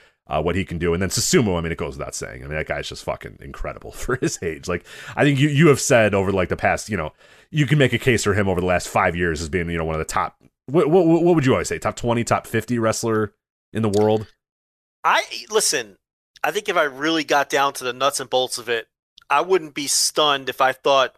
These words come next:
Speaker 2: Susumu was one of the top twenty wrestlers of his generation.
Speaker 1: Yeah. Oh, genera-, oh, yeah.
Speaker 2: His era.
Speaker 1: Yeah, yeah, yeah.
Speaker 2: I mean, he's just, he's, he's just awesome.
Speaker 1: He's timeless
Speaker 2: And
Speaker 1: every year too. It's like at the end of the year, you, you climb it, you, you, you count up your things, or you look at what he was in. You're like, "God damn it, dude was in, like, <laughs> a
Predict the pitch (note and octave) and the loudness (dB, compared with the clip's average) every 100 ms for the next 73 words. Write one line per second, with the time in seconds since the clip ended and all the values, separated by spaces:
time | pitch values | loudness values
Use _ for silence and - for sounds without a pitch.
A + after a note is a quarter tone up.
0 | - - C3+ - D3 C#3 B2+ B2 B2+ A#2+ | -8 -4 -2 -2 -2 -4 -4 -2 -2 -2
1 | A#2 D3 D3 - D#3+ D3 C3+ B2+ C3+ B2+ | 0 0 -2 -2 -4 0 0 0 -2 -6
2 | A2+ A#2 C3+ A#2 C3+ A#2 A2 G#2+ - D#2+ | -8 -10 -10 -4 -4 -2 -4 -8 -12 -16
3 | _ A#2+ C3 C#3 G#2 A#2+ A2 A2+ A2 - | _ -2 4 4 4 2 2 2 2 0
4 | B2 A2+ A2+ A#2 - C3+ - - - - | -6 -4 0 0 2 -2 -2 -20 -16 -4
5 | D3 - F3 E3+ G#3 A#3+ - - F3+ G3+ | -4 0 -2 -2 -2 -2 -4 -6 -6 -4
6 | E3 D#3 F3+ E3 E3 D3 F#3+ - - _ | -4 -4 -4 -2 0 2 2 0 -6 _
7 | - F3 F#3+ C3 - - - C3+ D3+ D3 | -4 -2 0 0 -2 -6 -2 0 2 2
8 | E2 - C#2+ - E2+ - F2+ G#2+ G#2+ C3+ | 0 -2 -4 -2 -6 -2 -2 -2 2 2
9 | C#3+ B2 A#2+ A#2+ G2+ A2 F#2+ - - - | 4 4 6 6 4 0 -6 -8 -10 0
10 | C3 C3 B2 A2+ G#2+ G#2+ G2 G2 - B2 | 2 2 2 2 0 -2 -2 -4 0 2
11 | B2+ - A2 - A#2 A#2+ F#2+ F2 B2 C3+ | 2 0 -4 -2 0 0 0 0 0 0
12 | A2+ G2 C#3 C3+ F2 F3 - D#3 E2+ D3+ | 0 2 0 -2 -4 -8 -6 -6 -4 -2
13 | B2+ G2 F#2+ - - D#3 | -2 -2 -4 -8 -8 -8